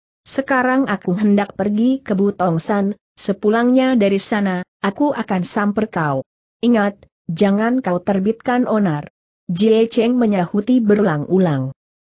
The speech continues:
Li Hang Kiat tinggalkan sejumlah uang, lantas ia menoleh pada Kie Kong Kiat. "Mari kita berangkat," ia mengajak.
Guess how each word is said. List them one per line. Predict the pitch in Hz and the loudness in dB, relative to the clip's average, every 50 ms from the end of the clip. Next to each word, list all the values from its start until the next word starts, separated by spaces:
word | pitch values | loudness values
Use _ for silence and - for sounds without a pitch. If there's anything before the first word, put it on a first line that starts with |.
| _ _ | _ _
Li | - 247 262 247 | 2 2 4 4
Hang | 240 240 277 285 277 - | 2 2 0 0 -2 -4
Kiat | - 202 180 165 165 - _ - | -2 -2 0 0 -2 -4 _ 0
tinggalkan | 208 208 208 196 185 180 180 - 202 202 202 208 202 | 2 2 2 2 2 0 0 -2 -2 -2 -2 -2 -2
sejumlah | - 208 196 190 190 175 170 156 147 165 - | -2 -2 0 0 0 2 2 0 -2 -2 -2
uang, | 190 208 220 220 214 214 220 220 226 - _ _ - | 0 2 2 2 2 0 -2 -2 -4 -8 _ _ -4
lantas | 190 196 202 208 214 240 254 269 - | -2 0 0 -2 -2 -2 -4 -4 -2
ia | 233 220 214 208 | 0 2 2 2
menoleh | 196 185 180 185 196 208 208 202 196 175 - | 2 2 2 0 0 0 0 0 -2 -4 -6
pada | - - 202 196 185 180 | -6 -4 -2 -2 -2 -2
Kie | - - 196 185 180 | -2 0 0 0 0
Kong | - 202 208 | 0 -2 -2
Kiat. | 196 - - 185 160 143 143 - - _ _ _ _ _ _ _ _ - | -2 0 0 0 0 0 -4 -8 -10 _ _ _ _ _ _ _ _ 0
"Mari | 196 196 196 214 254 269 | 2 2 4 4 2 2
kita | 262 - 180 170 - 214 202 | 0 -2 -4 -4 -2 -2 0
berangkat," | 202 220 226 208 196 185 - 196 196 - 165 | 0 0 0 0 0 0 -2 -4 -4 -2 -2
ia | 165 156 160 | -2 -2 -2
mengajak. | 175 180 185 170 175 180 202 196 - 180 151 147 | -2 -2 -2 0 0 0 0 0 0 -2 -2 -4